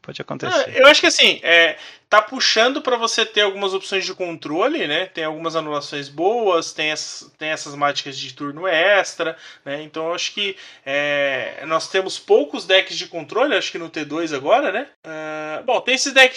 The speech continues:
Speaker 2: de, de, de turnos, né? Que é os, os Grixis e
Speaker 1: Sim, sim.
Speaker 2: e,
Speaker 1: E
Speaker 2: mas
Speaker 1: é
Speaker 2: eles não eram, eles não são muito focados em anulação atualmente, né?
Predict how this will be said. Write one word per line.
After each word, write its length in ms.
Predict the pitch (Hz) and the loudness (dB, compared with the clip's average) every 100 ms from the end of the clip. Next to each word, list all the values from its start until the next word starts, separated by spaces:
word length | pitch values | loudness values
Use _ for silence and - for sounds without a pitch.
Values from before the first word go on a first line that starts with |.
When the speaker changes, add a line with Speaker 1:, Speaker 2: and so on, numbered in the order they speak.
| 240 | -4
Speaker 2:
de, 300 | 233 214 196 | -2 -2 -4
de, 380 | 170 196 185 160 | -2 0 0 -2
de 180 | 147 | -10
turnos, 460 | 165 202 285 320 185 | -8 -4 -2 -2 0
né? 140 | 190 | 2
Que 120 | 190 165 | 2 0
é 80 | |
os, 180 | 156 151 | 0 -4
os 260 | 151 160 135 | -8 -10 -10
Grixis 680 | 151 190 220 - 165 147 151 | -6 -6 -6 -8 -8 -8 -6
e 340 | 151 139 131 | -4 -4 -4
Speaker 1:
Sim, 320 | 123 123 139 127 | -2 0 0 -4
sim. 380 | - 117 110 - - 143 | -8 -6 -6 -8 -12 -10
Speaker 2:
e, 680 | 143 143 143 135 135 123 127 | -10 -8 -8 -6 -8 -6 -4
Speaker 1:
E 40 | |
Speaker 2:
mas 200 | 160 185 | 0 0
Speaker 1:
é 40 | 220 | 0
Speaker 2:
eles 140 | 214 | 0
não 120 | 233 | 2
eram, 220 | 240 254 254 - | 4 2 -2 -10
eles 200 | 208 220 | -8 -6
não 120 | 226 240 | -4 -2
são 140 | 254 | 0
muito 180 | 240 226 | -2 0
focados 460 | 254 233 233 214 | 2 6 6 6
em 60 | 226 | 4
anulação 680 | 233 226 247 - - 208 185 | 2 4 4 4 4 4 4
atualmente, 600 | 170 170 156 147 139 139 | 4 2 2 -2 -4 -4
né? 160 | 139 | -4